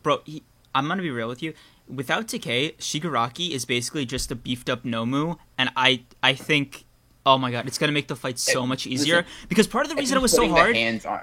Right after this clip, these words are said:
Speaker 1: bro,
Speaker 2: Deku's
Speaker 1: it
Speaker 2: putting the hands on Shigaraki
Speaker 1: Yeah.
Speaker 2: without, without Decay, I'm, if
Speaker 1: I
Speaker 2: I'm
Speaker 1: know.
Speaker 2: gonna be real with
Speaker 1: Dude,
Speaker 2: you.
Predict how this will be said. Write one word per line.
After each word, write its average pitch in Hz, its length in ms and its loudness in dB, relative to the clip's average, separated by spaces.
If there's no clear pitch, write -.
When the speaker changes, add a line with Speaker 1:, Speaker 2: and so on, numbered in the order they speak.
Speaker 1:
bro, 151 160 0
Speaker 2:
Deku's 143 220 0
Speaker 1:
it 185 100 -10
Speaker 2:
putting 175 200 -4
the 117 80 0
hands 117 320 -2
on 101 180 0
Shigaraki 113 540 0
Speaker 1:
Yeah. 92 60 -6
Speaker 2:
without, 85 460 -4
without 90 340 -6
Decay, 82 240 -10
I'm, 76 100 -8
if 76 100 -14
Speaker 1:
I 151 80 0
Speaker 2:
I'm 127 80 0
Speaker 1:
know. - 60 -2
Speaker 2:
gonna 85 120 -8
be 76 140 -12
real 73 180 -10
with 76 140 -14
Speaker 1:
Dude, 151 160 -2
Speaker 2:
you. 80 60 -16